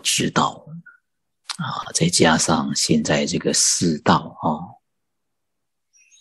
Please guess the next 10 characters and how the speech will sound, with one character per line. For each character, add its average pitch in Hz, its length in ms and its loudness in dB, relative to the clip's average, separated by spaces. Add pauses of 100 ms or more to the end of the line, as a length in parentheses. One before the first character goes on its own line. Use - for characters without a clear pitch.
(300)
我 90 100 0
们 80 220 0
这 78 100 4
个 73 140 4
世 - 400 6
道 85 200 4
啊， - 260 -6 (1400)
很 - 260 -2 (120)
乱。 - 360 0 (3500)
啊， - 80 -16